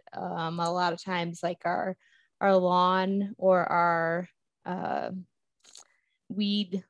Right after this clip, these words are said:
lawn control herbicides that are premixed that you can buy at, at a box store. Uh, a lot of times it'll have two four D and dicamba in it. So you really have to be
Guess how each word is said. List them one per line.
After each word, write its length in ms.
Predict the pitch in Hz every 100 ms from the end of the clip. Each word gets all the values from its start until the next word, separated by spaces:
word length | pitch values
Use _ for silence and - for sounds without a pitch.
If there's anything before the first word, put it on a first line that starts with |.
| -
lawn 400 | 190 185 190 196
control 720 | 214 196 202 196 190 185 185
herbicides 800 | 196 190 196 - 185 185 185 180
that 120 | 185 175
are 180 | 175 175
premixed 680 | - 190 180 180 - - - -
that 120 | 170
you 80 | -
can 60 | -
buy 160 | 185 165
at, 380 | - - - - -
at 200 | - 190
a 60 |
box 380 | 190 175 165 -
store. 440 | - 185 185 185 190 _ _ _ _ -
Uh, 220 | 175 160
a 40 |
lot 220 | 160 175 170
of 80 |
times 320 | 175 190 185 180
it'll 140 | 175
have 220 | 175 170 -
two 160 | - 180
four 220 | - 170
D 340 | 170 170 151
and 180 | 160 165
dicamba 640 | 165 170 - 185 185 185
in 120 | 190 190
it. 220 | 190 -
So 140 | -
you 240 | 175 165 170
really 220 | 170 165
have 180 | 170 165
to 60 |
be 80 | -